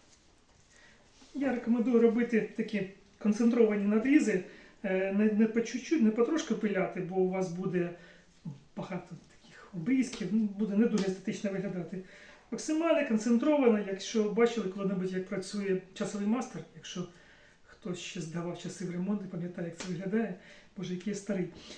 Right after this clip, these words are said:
Е, то ось саме так вони працюють. Е, різкі, короткі, впевнені рухи. Ну, спробуємо, <laughs> спробуємо так само вчинити, як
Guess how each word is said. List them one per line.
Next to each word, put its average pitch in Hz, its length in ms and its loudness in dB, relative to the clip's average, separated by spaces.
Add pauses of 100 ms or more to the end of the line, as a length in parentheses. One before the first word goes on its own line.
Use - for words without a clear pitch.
(500)
Е, 214 380 8
то 285 200 8
ось 240 180 2
саме 247 440 6
так 277 320 6
вони 214 240 8
працюють. 196 540 0 (220)
Е, 180 480 0 (280)
різкі, 262 640 2 (180)
короткі, 196 580 0
впевнені 196 540 0
рухи. 294 480 4 (420)
Ну, 294 220 -2
спробуємо, 202 720 2 (540)
<laughs> - 580 -4
спробуємо 190 600 -2 (2250)
так 262 120 -16
само 269 340 -8
вчинити, 277 500 -6
як 277 180 -4